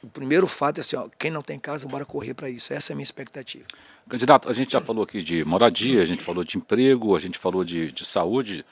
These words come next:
Speaker 2: a gente deve chegar também em educação e segurança. E o senhor disse há pouco que,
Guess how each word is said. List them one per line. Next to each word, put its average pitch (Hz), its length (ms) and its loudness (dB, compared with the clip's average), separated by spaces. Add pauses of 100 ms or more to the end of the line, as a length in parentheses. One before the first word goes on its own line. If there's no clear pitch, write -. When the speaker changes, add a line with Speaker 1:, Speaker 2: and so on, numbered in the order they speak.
(320)
Speaker 2:
a 95 60 -14
gente - 100 -10
deve 104 180 -2
chegar 85 320 0
também 80 380 -2
em - 20 -2
educação 82 560 -2
e 80 120 -2
segurança. 117 600 2 (400)
E 131 80 -4
o 147 60 0
senhor 147 240 2
disse 123 340 0
há 160 60 6
pouco 139 460 2
que, 123 440 -4